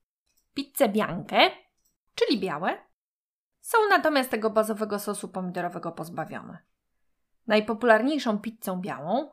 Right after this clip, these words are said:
jest pizza quattro formaggi, w której klasycznej wersji cztery rodzaje sera układa się bezpośrednio na cieście.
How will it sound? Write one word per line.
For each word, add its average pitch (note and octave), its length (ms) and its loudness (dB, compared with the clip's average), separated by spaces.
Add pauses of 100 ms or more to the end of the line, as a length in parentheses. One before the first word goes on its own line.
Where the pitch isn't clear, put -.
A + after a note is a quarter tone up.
jest G#3 220 -8
pizza A3 500 -4 (240)
quattro E4+ 320 4
formaggi, F3 760 -4 (600)
w - 80 -20
której A3+ 300 4
klasycznej A3 480 -2
wersji F#3 340 -4
cztery D4 360 2
rodzaje B3 400 -2
sera D4 460 0
układa C4 480 4
się A#3+ 220 -2 (260)
bezpośrednio G3+ 600 -2
na D3+ 120 -10
cieście. - 380 -14